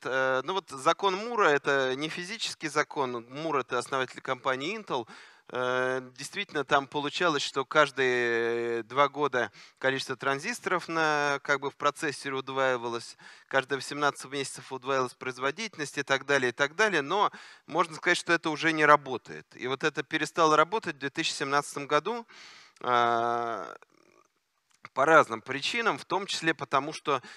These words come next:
невозможна дальнейшая миниатюризация, потому что она,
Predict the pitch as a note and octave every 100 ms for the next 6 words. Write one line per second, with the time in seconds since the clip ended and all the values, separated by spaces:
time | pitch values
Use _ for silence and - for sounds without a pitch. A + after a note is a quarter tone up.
0 | - - C3+ C#3+ D3 E3+ G3 E3 D3+ D3
1 | D#3 D#3 - D3+ D3+ D#3 D#3 D3+ D#3+ D#3+
2 | E3+ A#2+ - F#2 E2+ - G#2+ A2+ - A2+
3 | A#2 C#3+ C#3 B2